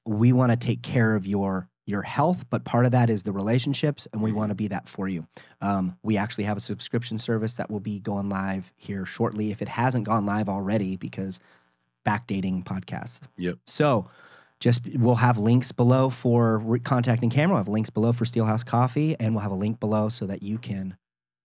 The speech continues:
Speaker 1: let
Speaker 2: Connect.
Speaker 1: us know if you wanna be a part of this.
Speaker 2: Connect with us.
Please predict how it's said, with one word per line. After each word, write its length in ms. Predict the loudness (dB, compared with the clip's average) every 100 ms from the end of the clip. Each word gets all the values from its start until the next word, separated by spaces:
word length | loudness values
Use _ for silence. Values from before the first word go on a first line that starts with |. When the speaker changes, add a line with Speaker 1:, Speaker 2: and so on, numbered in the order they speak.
| -14
Speaker 1:
let 100 | -6
Speaker 2:
Connect. 160 | -2 0
Speaker 1:
us 100 | 2
know 100 | 2
if 80 | 4
you 60 | 2
wanna 120 | 4
be 80 | 2
a 40 |
part 200 | 2 0
of 40 | 0
this. 160 | -6 -6
Speaker 2:
Connect 280 | -6 -6
with 160 | -10 -12
us. 220 | -14 -16